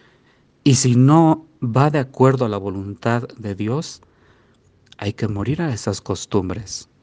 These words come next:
Y Santa Teresa de Jesús, cuando habla de esa muerte de las costumbres, realmente lo califica como un morir en vida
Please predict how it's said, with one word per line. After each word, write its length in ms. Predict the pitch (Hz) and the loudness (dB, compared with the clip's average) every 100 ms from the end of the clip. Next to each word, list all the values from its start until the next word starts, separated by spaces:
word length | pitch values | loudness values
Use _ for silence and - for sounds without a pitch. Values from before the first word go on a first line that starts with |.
| _ _ _ - | _ _ _ -6
Y 120 | 95 | -4
Santa 280 | 90 90 92 | -2 0 0
Teresa 360 | - 104 95 110 | 0 0 0 0
de 100 | 131 | 0
Jesús, 460 | 143 131 117 117 | -2 0 0 0
cuando 320 | - 104 92 | -2 -4 0
habla 240 | 98 104 104 | -2 0 -2
de 140 | 92 | -2
esa 320 | 92 - 98 - | -6 -6 -8 -6
muerte 520 | 101 104 117 117 - | -2 4 4 4 -2
de 100 | 95 | -4
las 200 | 95 104 | -4 -4
costumbres, 720 | - 127 - 135 113 110 120 - _ _ - _ _ _ _ _ | -6 -8 4 4 4 -2 -6 -10 _ _ -20 _ _ _ _ _
realmente 640 | - 135 135 127 127 123 131 | 2 4 4 4 2 2 0
lo 140 | 120 | 0
califica 560 | - 104 101 117 110 113 | -2 -4 -4 -6 -6 -6
como 320 | - 104 107 | -4 -2 0
un 180 | 113 117 - | 0 -2 -6
morir 440 | 104 101 101 107 | -6 -2 -2 -2
en 240 | 107 104 104 | -2 -4 -2
vida 340 | 117 120 123 | 0 0 -4